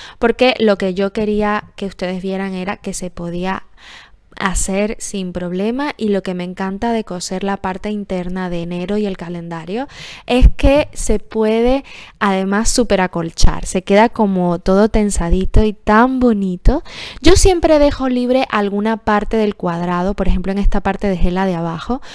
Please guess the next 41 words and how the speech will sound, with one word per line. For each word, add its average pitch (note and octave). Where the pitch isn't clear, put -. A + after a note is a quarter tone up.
para D#4+
que D4
la C#4+
cartulina A#3
no G#3+
se -
me G3
arrugue. E3
Se G#3
ve B3+
bastante B3
bien A3
y C4
a B3+
mí C4+
me D4+
gusta D4
ese C4+
efecto, -
se F3+
ve G3+
bien, A3
no F#3
pasa F#3+
nada F#3+
y, D4+
eh, F#3+
es A#3
más C#4
fácil G#3
de F#3
hacerlo D#3+
así. -
Ven B3+
que D4+
ahora C4+
ya A#3+
tengo A3
todas G3+
las A3
costuras F#3+